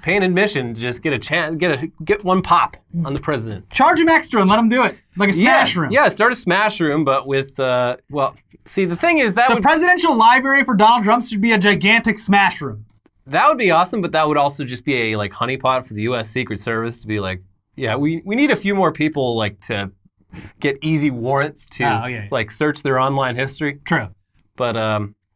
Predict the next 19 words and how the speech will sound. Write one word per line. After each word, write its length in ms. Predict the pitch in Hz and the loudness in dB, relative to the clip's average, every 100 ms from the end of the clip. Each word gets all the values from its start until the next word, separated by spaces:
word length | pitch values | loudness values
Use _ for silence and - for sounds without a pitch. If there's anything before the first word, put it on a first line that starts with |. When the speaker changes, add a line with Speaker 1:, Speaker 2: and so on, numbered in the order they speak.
| _ _ _ _ | _ _ _ _
Speaker 1:
yeah, 280 | 127 156 95 | -4 -4 -4
yeah. 160 | - 170 | -4 -2
I 60 | 156 | 0
mean, 160 | 156 | 0
you 80 | 151 | 2
gotta 220 | 156 254 | 2 2
really 280 | 151 156 185 | 2 2 2
be 160 | 175 175 | 0 0
mad 380 | 156 208 156 147 | 0 0 0 -2
at, 160 | 139 139 | -4 -6
uh, 200 | - 143 139 | -6 -4 -4
a 80 | |
president 560 | - 156 185 131 117 113 _ _ | -2 0 0 -2 -8 -12 _ _
to 100 | - | -6
go 160 | 135 151 | -2 0
to 80 | 170 | 0
a 80 | |
wax 320 | 143 151 214 - | 0 0 0 -2
museum 500 | 127 113 120 123 | -4 -2 -2 -4